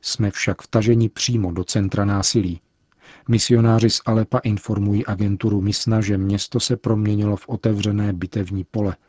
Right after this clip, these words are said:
kde bomby nečiní rozdílu mezi bojujícími vojáky, povstalci a dětmi. Smrtelné zásahy platí především civilistům. Stále více lidí však umírá také hlady.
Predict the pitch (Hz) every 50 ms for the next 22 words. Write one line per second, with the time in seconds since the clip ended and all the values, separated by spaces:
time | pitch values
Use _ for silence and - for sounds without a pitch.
0 | _ _ - - - - - _ - 98 107 95 95 107 104 104 101 98 113 110
1 | - _ - 110 107 107 - - 110 101 95 92 92 98 90 87 92 95 104 104
2 | 101 101 95 95 90 90 90 85 101 98 98 95 95 95 - - - 98 92 90
3 | 90 104 104 101 101 104 - - - 101 - _ - - 95 - - - - 107
4 | 101 95 - - 110 101 - _ _ _ - 107 98 95 87 - - 85 78 -
5 | - _ _ _ _ _ _ _ _ _ - - - - - - - - 110 110
6 | 101 - 120 120 123 127 123 110 117 117 113 - - 131 131 127 - 127 120 -
7 | - 120 113 - 117 107 117 107 - - 120 117 104 - - 113 117 113 98 85
8 | - - - 85 82 85 - - _ _ _ _ - - - _ - - - 117
9 | 107 107 107 104 98 104 98 - - 107 101 98 98 104 110 110 104 - - 98
10 | - - - 107 104 101 101 95 95 95 98 - - 90 - - 101 98 90 98
11 | 104 104 95 87 80